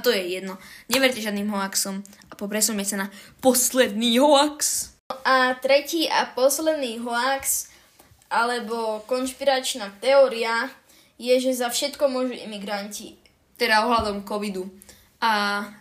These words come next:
Speaker 1: teda prisťahovalci, a teda utečenci, tí migranti, sú s obľubou označovaní ako zdroj všetkých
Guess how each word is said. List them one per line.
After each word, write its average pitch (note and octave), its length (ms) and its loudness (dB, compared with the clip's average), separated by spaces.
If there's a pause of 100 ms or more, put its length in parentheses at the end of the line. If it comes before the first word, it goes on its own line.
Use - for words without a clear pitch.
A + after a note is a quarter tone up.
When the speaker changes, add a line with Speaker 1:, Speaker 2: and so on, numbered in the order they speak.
Speaker 1:
teda G3+ 240 -6 (480)
prisťahovalci, B3 960 0
a A#3 80 -2
teda G#3 220 0 (180)
utečenci, A#3 960 -2
tí F#3+ 240 -10
migranti, A3+ 880 -4 (480)
sú - 480 -2
s G3+ 160 -2
obľubou D4 560 4
označovaní B3 880 -6 (480)
ako G#3+ 560 -2 (400)
zdroj G#3 720 -2
všetkých - 420 -10